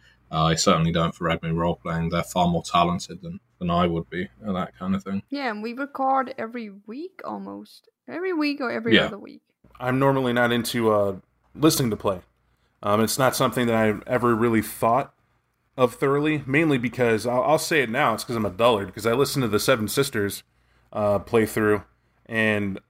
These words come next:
Speaker 3: one of the things that still gets me to laugh that I remember from it was how easygoing it was for the storyteller to tell a situation where this, I think it was a scientist, if memory serves, uh, just started talking,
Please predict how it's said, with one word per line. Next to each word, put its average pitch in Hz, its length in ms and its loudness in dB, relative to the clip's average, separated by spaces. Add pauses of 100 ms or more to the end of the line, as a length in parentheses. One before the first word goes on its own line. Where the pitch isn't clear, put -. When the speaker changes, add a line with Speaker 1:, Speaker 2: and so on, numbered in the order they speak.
(140)
Speaker 3:
one 135 160 2
of 139 80 4
the 120 60 0
things 131 280 0
that 98 60 -8
still 135 200 2
gets 113 240 0
me 110 60 0
to 101 60 0
laugh 104 280 2
that 113 80 -2
I - 20 -2
remember 101 340 2
from 98 240 0
it 92 120 -8 (380)
was 107 140 -2
how 120 200 6
easygoing 117 540 2
it 101 100 -2
was 98 320 2
for 95 300 2
the 90 100 -4
storyteller 110 560 2
to 92 80 -4
tell 107 320 2
a 92 180 -4 (240)
situation 110 720 2
where 98 340 2 (260)
this, 107 400 0 (400)
I 113 60 -14
think 151 360 0
it 139 80 2
was 110 120 2
a 104 40 -2
scientist, 101 600 2
if 95 100 -8
memory 101 300 0
serves, 98 440 -2 (420)
uh, 104 220 4
just 101 220 0
started 113 300 4
talking, 107 520 2